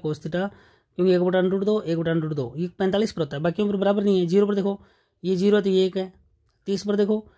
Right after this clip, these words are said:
ये एक बटा दो है तो ये under root तीन बटा दो है, नब्बे पर देखो ये एक है, ये ज़ीरो है, साठ पर देखो ये under root तीन बटा दो, एक बटा दो है,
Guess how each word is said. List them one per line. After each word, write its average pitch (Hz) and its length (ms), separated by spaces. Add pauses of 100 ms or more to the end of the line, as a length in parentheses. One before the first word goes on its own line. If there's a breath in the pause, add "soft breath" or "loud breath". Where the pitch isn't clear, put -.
(300 soft breath)
ये 180 100
एक 185 80
बटा 202 140
दो 202 140
है 208 60
तो 190 100
ये 185 180
under 180 120
root 185 120
तीन 202 140
बटा 202 120
दो 196 140
है, 196 120 (400)
नब्बे 180 200
पर 196 100
देखो 202 160
ये 196 180
एक 196 80
है, 196 120
ये 185 140
ज़ीरो 190 220
है, 208 120 (640)
साठ 190 240
पर 202 100
देखो 202 140
ये 196 120
under 185 120
root 180 120
तीन 196 140
बटा 185 120
दो, 196 100
एक 185 180
बटा 185 120
दो 214 120
है, 208 100